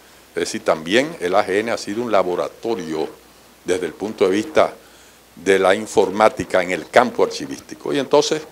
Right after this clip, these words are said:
hemos decidido nosotros, el A G N, por su cuenta, hacer un programa de gestión, para lo cual ya se está en negociaciones con un equipo de ingenieros informáticos para hacer esta,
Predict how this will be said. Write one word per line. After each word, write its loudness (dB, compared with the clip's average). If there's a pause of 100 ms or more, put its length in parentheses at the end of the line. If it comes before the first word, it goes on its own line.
(380)
hemos 4
decidido 2 (540)
nosotros, 4
el 0
A 6
G 2
N, -4
por 6
su -6
cuenta, -2 (640)
hacer 0
un -4
programa 0
de -4
gestión, -6 (920)
para -2
lo -6
cual -2
ya -2
se -8 (300)
está -4
en -4
negociaciones -8
con -12
un -8
equipo -6
de -4
ingenieros -6 (400)
informáticos -6
para -6
hacer -8
esta, -8